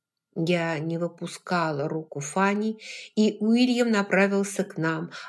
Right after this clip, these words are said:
а лошадь послушно следовала за хозяином. «Это Миранда»,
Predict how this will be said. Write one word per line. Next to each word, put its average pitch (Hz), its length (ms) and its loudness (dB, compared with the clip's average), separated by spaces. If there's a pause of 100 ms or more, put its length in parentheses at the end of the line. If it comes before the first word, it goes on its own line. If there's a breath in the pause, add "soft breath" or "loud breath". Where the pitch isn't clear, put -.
а 196 180 6
лошадь 233 540 2
послушно 196 960 -2
следовала 151 640 -4
за 160 120 -8
хозяином. 147 720 -8 (1000 loud breath)
«Это 185 460 4
Миранда», 170 880 2